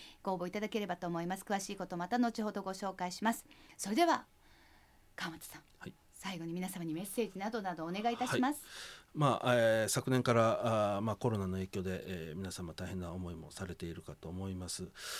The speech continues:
Speaker 2: えー、まあ、岡寺の方では、あー、皆様方にできるだけ、えー、安心してお参りいただけるように、えー、法要の仕組みをちょっと変えてみたりとか、あー、させていただいておりますので、まあ、ぜひ、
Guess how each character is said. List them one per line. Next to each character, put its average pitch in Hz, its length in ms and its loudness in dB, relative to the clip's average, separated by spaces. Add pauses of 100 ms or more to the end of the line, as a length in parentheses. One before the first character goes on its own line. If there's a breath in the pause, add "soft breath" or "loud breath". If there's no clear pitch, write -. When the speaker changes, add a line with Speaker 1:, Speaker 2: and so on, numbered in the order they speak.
(160 loud breath)
Speaker 2:
え 110 580 0
ー、 95 100 -6
ま 156 100 8
あ、 - 20 10
岡 170 160 8
寺 160 160 10
の 135 100 4
方 151 120 6
で 139 80 6
は、 113 320 6
あ 107 260 2
ー、 - 20 0
皆 123 180 2
様 131 220 2
方 123 160 0
に 107 60 -2
で 139 100 -2
き 151 80 0
る 151 60 4
だ 151 100 4
け、 139 320 0
え 98 680 -2
ー、 - 100 -4
安 127 80 2
心 151 140 2
し 151 80 -2
て 180 140 2
お 101 80 2
参 101 160 -2
り 107 60 -4
い 104 40 -6
た 123 100 -4
だ 123 120 -2
け 127 140 -2
る 127 80 2
よ 127 160 4
う - 20 0
に、 90 300 -4
え 104 60 -6 (360)
ー、 - 20 -10
法 101 200 -2
要 98 120 2
の 95 240 -4 (640)
仕 - 260 -6
組 104 160 -2
み 95 40 2
を 95 40 0
ち - 100 -10
ょ - 20 -2
っ - 20 -2
と 110 80 0
変 110 160 -4
え - 20 -6
て 101 120 -8
み 101 100 -6
た 90 120 -6
り 80 80 -10
と - 120 -14
か、 - 220 -10 (160)
あ 87 180 -10
ー、 - 20 -10
さ - 160 -8
せ - 80 -8
て 92 80 -8
い 90 80 -6
た 110 120 -6
だ 117 100 -2
い 117 60 -4
て 131 100 -4
お 120 40 0
り 123 80 -2
ま 123 140 -2
す - 120 -4
の 120 120 0
で、 98 220 -6 (300 loud breath)
ま 151 100 6
あ、 113 40 4
ぜ 151 120 2
ひ、 98 240 -4